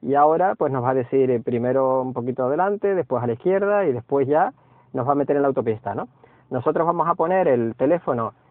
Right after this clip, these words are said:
en este aparato tan útil que hemos comprado antes de venir, eh, que es para soportar el teléfono, vale unos quince euros, nos costó. Y el coche es de alquiler, pero este aparato lo hemos traído nosotros, porque normalmente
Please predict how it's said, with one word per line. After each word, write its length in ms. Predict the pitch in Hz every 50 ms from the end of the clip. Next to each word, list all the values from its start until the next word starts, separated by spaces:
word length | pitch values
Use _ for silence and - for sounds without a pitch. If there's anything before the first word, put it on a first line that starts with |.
| _ _ _ _ _ -
en 200 | - 131 123 127
este 180 | 143 143 - 160
aparato 320 | 151 151 151 160 160 160
tan 140 | 151 156 151
útil 320 | 165 180 175 - 147 131 131
que 280 | 147 131 123 123 123
hemos 260 | 131 143 147 139 -
comprado 400 | - 147 139 135 156 165 160 147
antes 200 | 127 123 135 139 135
de 40 | 151
venir, 300 | 151 156 175 202 262 294 - _ _ _ _ _ _ _ _ _ _ - -
eh, 920 | - 127 127 123 123 120 120 120 120 117 117 117 113 113 110 110 110 110 110 -
que 100 | 135 131
es 60 | 127
para 180 | - 143 135 127
soportar 420 | - 139 - 135 139 - 143 139
el 60 | 143
teléfono, 340 | 156 156 180 180 - 175 151
vale 260 | 143 139 139 139 139
unos 200 | 139 131 123 120
quince 360 | - - 147 147 139 - 143
euros, 280 | 151 175 190 196 185 156
nos 100 | 151 143
costó. 400 | - 135 123 - 185 190 226 285 _ _ - - _ _ _ _ _ _ _ -
Y 380 | 175 208 226 220 220 220 - _ _ _
el 160 | - 147 143 131
coche 220 | 170 - - 175
es 40 | 175
de 60 | 196
alquiler, 380 | 190 185 202 196 214 220 214 220
pero 180 | 165 151 151
este 180 | 156 151 - 165
aparato 360 | 147 160 151 160 151 160 156
lo 60 | 151
hemos 120 | 156 147 139
traído 240 | 156 139 139 143
nosotros, 380 | 143 127 - 131 120 127 123 120
porque 260 | - 131 120 - 139
normalmente 640 | 147 147 147 156 160 180 202 202 - 214 214 208